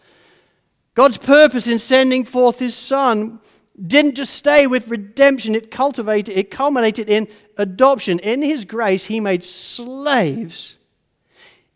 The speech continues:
into sons. And he made slaves into sons through the death of his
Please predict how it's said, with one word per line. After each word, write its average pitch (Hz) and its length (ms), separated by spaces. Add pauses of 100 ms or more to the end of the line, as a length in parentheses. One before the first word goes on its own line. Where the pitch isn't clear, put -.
(200)
into 156 240
sons. 131 540 (1400)
And 139 100
he 131 60
made 123 200
slaves 208 840 (360)
into 135 220
sons 143 640 (300)
through 156 100
the 151 100
death 160 300
of 151 260 (460)
his 139 580